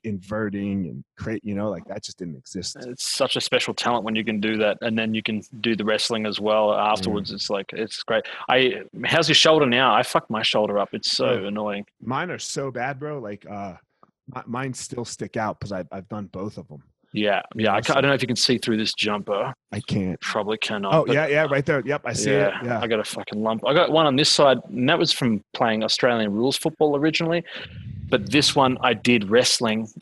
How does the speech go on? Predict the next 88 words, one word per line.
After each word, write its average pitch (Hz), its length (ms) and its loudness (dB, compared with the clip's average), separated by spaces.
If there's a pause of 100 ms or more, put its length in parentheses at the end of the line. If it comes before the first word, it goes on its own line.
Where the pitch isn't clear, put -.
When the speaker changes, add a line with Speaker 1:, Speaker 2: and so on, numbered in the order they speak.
(100)
Speaker 2:
and 143 100 4
it 156 60 0
was 143 100 0
just - 220 2
messing 147 340 4
around 131 280 4
at 117 60 -4
the 127 100 4
end 135 100 4
of 135 60 0
class. 113 480 6
I 120 100 4
was 113 240 2
training 139 340 2
with 139 120 4
a 127 60 2
wrestler, 123 460 4 (440)
and 135 180 2
because 165 220 6
I 180 60 8
was 147 120 4
a 139 60 4
jiu-jitsu 139 400 2
guy 131 200 6
that 117 140 -2
started 127 400 6
wrestling, 135 480 2 (180)
no 143 140 4
one 135 120 4
thinks - 220 2
you 117 60 2
can 101 140 0
wrestle. 107 360 2 (300)
Speaker 1:
Right. 131 220 4
Speaker 2:
So 131 140 6
I 123 240 4
Speaker 1:
Yeah, 123 60 6
Speaker 2:
was 135 120 6
Speaker 1:
yeah. 135 60 2
Speaker 2:
wrestling 135 340 4
a 107 60 2
guy, 127 260 6
and 110 100 2
he's 131 140 2
like, 120 140 4
uh, 101 200 -2
he's - 220 -2
like, 113 160 2
"I'll 139 140 6
take 135 200 2
you 120 40 2
down." 113 100 4
I - 20 4
said, 123 180 0
"Look, 117 100 0
I'm 110 100 -2
gonna 123 120 0
bet 110 300 2
you 107 160 0 (500)
a - 40 -4
certain 113 240 0
amount 101 160 -4
of 98 40 -6
money. 107 180 -2
I 101 40 -4
can't 110 160 -6
remember 104 160 -4
what 104 40 -2
it 104 140 0
was, 101 120 -4
that 110 100 -2
I'll 107 80 0
take 120 240 -2
you - 20 -4
down." 113 160 0
I 131 60 4
took - 180 2
him 151 80 2
down, 139 140 6
like, 123 160 2
four 127 220 4
times. 117 320 2
And 120 80 0
then 156 100 4
right 175 180 8
at 165 80 4
the 143 100 4
end, 139 160 4